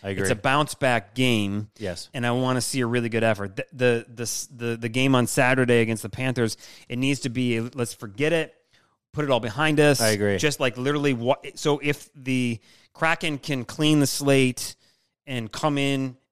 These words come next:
Speaker 2: and put out a great effort against the Canadiens tonight, then I think that we're good. And I, I,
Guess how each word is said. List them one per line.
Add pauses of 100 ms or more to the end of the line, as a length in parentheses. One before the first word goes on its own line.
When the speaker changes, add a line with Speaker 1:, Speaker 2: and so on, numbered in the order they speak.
(140)
Speaker 2:
and
put
out
a
great
effort
against
the
Canadiens
tonight, (400)
then
I
think (180)
that
we're
good.
And
I,
I,